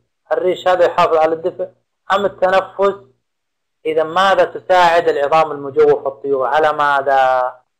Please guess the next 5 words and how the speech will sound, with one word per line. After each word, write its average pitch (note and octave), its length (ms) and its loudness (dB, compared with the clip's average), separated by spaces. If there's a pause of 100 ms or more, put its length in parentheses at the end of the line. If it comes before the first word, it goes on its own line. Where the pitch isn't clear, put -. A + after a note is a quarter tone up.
(200)
من D#3 120 -6
الصورة F#3+ 760 0
استنتجها، C#3 600 -8 (540)
تساعدها D3 360 0
على، F#3 600 2